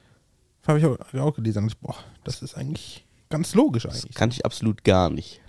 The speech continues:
Speaker 1: Hm?
Speaker 2: Das kannte ich so in der Form absolut gar
Speaker 1: Ja,
Speaker 2: nicht.
Speaker 1: aber ja.
Speaker 2: Kenn kalte Füße, ja, hab ich ständig,
Speaker 1: Ja, kalte
Speaker 2: aber
Speaker 1: Füße kriegen.
Speaker 2: Krass.
Speaker 1: Also vom Angstkriegen und so weiter, ne? Kriegst kalte Füße, äh,
Speaker 2: Mhm.
Speaker 1: springst ab, ja.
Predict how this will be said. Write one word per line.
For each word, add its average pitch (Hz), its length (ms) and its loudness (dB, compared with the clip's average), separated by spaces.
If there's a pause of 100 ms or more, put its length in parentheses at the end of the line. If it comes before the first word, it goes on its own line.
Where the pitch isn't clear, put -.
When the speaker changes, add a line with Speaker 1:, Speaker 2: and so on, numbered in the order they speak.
(120)
Speaker 1:
Hm? 180 160 2 (220)
Speaker 2:
Das - 160 -8
kannte 135 220 0
ich 104 60 0
so 135 220 2
in 104 80 -2
der 107 140 4
Form 117 240 -4
absolut 101 360 -6
gar 92 200 4
Speaker 1:
Ja, - 60 0
Speaker 2:
nicht. - 140 -10
Speaker 1:
aber 117 160 -6
ja. 151 120 2
Speaker 2:
Kenn 135 160 4
kalte 117 240 0
Füße, - 280 -4
ja, 73 120 -2
hab 80 160 0
ich - 60 -8
ständig, 87 240 0
Speaker 1:
Ja, - 40 -6
kalte 90 200 2
Speaker 2:
aber 90 60 2
Speaker 1:
Füße 160 220 0
kriegen. 117 340 -2 (520)
Speaker 2:
Krass. 135 320 0
Speaker 1:
Also 139 220 2
vom 143 200 4
Angstkriegen 135 580 2
und 117 80 2
so 104 120 2
weiter, 107 80 2
ne? 117 160 0
Kriegst - 220 -12
kalte 113 180 -2
Füße, 151 320 -6
äh, - 280 -6
Speaker 2:
Mhm. 139 220 0
Speaker 1:
springst 123 300 -4
ab, 113 100 -6
ja. 107 160 -2